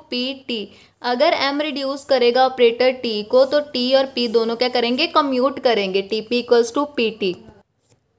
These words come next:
We are given that P is projection on M। Let M reduces operator T, then by using theorem number two of this video, M is invariant under T and T star। और अभी हमने theorem number three में भी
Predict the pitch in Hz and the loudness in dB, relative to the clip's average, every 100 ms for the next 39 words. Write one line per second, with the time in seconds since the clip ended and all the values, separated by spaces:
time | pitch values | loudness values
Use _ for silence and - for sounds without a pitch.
0 | _ _ _ _ _ _ _ _ _ - | _ _ _ _ _ _ _ _ _ -10
1 | 285 349 339 330 339 320 311 311 294 285 | -4 -4 -4 -6 -4 -4 -4 -4 -4 -4
2 | 302 - 320 277 254 - 269 262 254 247 | -6 -8 -6 -2 -2 -4 -6 -6 -6 -6
3 | 233 196 202 - - 254 294 302 302 320 | -6 -8 -10 -14 -10 -4 -2 -2 -2 -4
4 | 320 294 269 294 277 285 277 262 247 254 | -6 -6 -6 -8 -4 -4 0 0 2 0
5 | 254 247 233 240 240 247 247 240 240 240 | 0 -2 -2 -2 -2 0 0 0 -2 -2
6 | 262 254 226 220 240 247 247 247 233 247 | -4 -4 -4 -2 0 0 -2 -2 0 0
7 | 240 214 240 220 220 202 240 370 - _ | -2 -6 -4 -4 -6 -2 -2 -2 -8 _
8 | _ - 277 330 381 294 302 320 320 320 | _ -8 -6 -6 -6 -6 -6 -8 -6 -6
9 | 311 311 311 302 302 302 294 294 294 285 | -6 -6 -6 -4 -4 -4 -6 -4 -4 -4
10 | 285 285 - 285 285 294 - _ _ _ | -6 -6 -2 0 2 0 -10 _ _ _
11 | _ _ _ _ 262 262 247 254 294 311 | _ _ _ _ -4 0 0 0 0 -2
12 | 320 330 311 311 311 320 320 311 339 339 | -2 -2 -2 -2 -4 -6 -4 -4 -2 -4